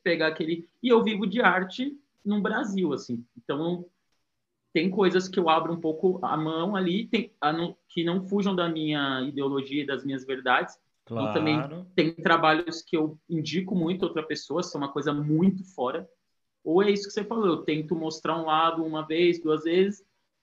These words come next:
Speaker 1: Não, na terceira eu tento fazer o melhor possível dentro das minhas qualidades. E tem alguns trabalhos que eu não assino.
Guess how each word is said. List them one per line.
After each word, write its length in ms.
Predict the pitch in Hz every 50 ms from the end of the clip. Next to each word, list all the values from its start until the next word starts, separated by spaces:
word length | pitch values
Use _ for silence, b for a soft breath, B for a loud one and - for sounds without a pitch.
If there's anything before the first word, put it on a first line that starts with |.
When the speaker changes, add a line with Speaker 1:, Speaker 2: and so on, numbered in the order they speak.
| _
Speaker 1:
Não, 160 | - 233 240 240
na 100 | 247 247
terceira 380 | 247 254 233 233 240 240 233
eu 40 | 240
tento 180 | 240 240 226 233
fazer 220 | - 226 208 196 214
o 40 | 208
melhor 360 | 208 208 196 196 208 220 -
possível 720 | 220 208 - - - 190 190 185 196 214 208 196 - - - _
dentro 380 | - 170 170 175 185 185 190 180
das 200 | 180 180 160 160
minhas 440 | 170 160 160 160 156 151 - - - _
qualidades. 680 | - 160 160 165 165 165 165 165 180 196 190 - - - _ _ _ _ _ -
E 60 | -
tem 140 | - 403 403
alguns 220 | 359 226 233 233
trabalhos 380 | 240 269 254 208 202 208 233 -
que 80 | -
eu 60 | 381 381
não 100 | 453 466
assino. 540 | - - - - 214 214 180 143 120 117